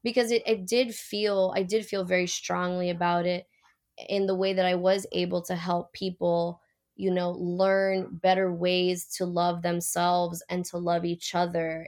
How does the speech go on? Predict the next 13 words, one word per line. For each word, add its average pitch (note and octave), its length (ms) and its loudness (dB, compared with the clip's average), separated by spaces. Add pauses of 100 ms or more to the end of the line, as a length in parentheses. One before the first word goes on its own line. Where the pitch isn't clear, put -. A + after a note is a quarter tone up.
And, E3+ 500 -4
and, E3+ 400 -6
and F3 100 -4
also, F3 640 -2
you F#3 160 -2
know, F3 180 -2
being F#3 340 -2
in F3 140 -2
touch - 440 -6
with F3 260 -2 (320)
the F#3 60 -4
queer F#3 380 -2
community F3+ 720 -2